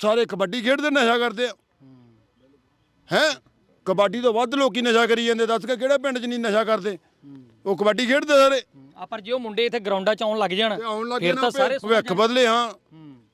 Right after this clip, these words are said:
Speaker 1: ਕਿਉਂਕਿ ਜਦੋਂ ਯਾਰ ਆਪਾਂ ਖੇਡਾਂਗੇ, ਮੈਂ ਆ ਮੰਨ ਲਾ ਮੇਰੀ ਸ਼ੁਰੂਆਤ ਹੋਈ ਜੋ ਪਹਿਲਾਂ ਮੈਂ ਖੇਡਣ ਲੱਗਾ, ਤੇ ਮੈਂ ਅੱਜ ਹੋਰ ਸੀ ਪ੍ਰੈਕਟਿਸ ਕਰਕੇ, ਕੱਲ੍ਹ ਨੂੰ ਹੋਰ ਹੋਇਆ, ਤੇ ਮੈਂ ਆਪਦੇ ਆਪ ਨੂੰ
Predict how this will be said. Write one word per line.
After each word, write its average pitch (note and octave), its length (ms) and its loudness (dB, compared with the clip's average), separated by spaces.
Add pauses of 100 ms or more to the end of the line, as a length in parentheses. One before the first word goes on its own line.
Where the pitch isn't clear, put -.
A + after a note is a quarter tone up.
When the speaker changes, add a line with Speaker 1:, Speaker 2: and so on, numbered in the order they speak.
(420)
Speaker 1:
ਕਿਉਂਕਿ A#3+ 220 2 (480)
ਜਦੋਂ F3 260 -6
ਯਾਰ A#3 180 0
ਆਪਾਂ A#3 340 0
ਖੇਡਾਂਗੇ, F#3+ 640 0 (300)
ਮੈਂ G3+ 320 0
ਆ F3+ 180 -4
ਮੰਨ F#3+ 220 -4
ਲਾ G#3+ 100 2
ਮੇਰੀ G#3+ 320 -6
ਸ਼ੁਰੂਆਤ F#3+ 460 0
ਹੋਈ F#3 200 0
ਜੋ F3 120 -2
ਪਹਿਲਾਂ G3 260 -4
ਮੈਂ G3+ 100 -2
ਖੇਡਣ F#3 280 -2
ਲੱਗਾ, E3 380 -4 (380)
ਤੇ A3+ 220 2
ਮੈਂ G#3+ 400 -2 (400)
ਅੱਜ F3+ 180 -4 (200)
ਹੋਰ F#3+ 300 2
ਸੀ C3 120 -4
ਪ੍ਰੈਕਟਿਸ G3+ 380 -2
ਕਰਕੇ, G3 220 -4
ਕੱਲ੍ਹ G#3+ 220 0
ਨੂੰ A#3+ 120 -2
ਹੋਰ F#3+ 220 4
ਹੋਇਆ, G3+ 320 2 (280)
ਤੇ E3 80 -14
ਮੈਂ G3 140 -2
ਆਪਦੇ G#3 260 2
ਆਪ G#3 220 2
ਨੂੰ A3 140 -10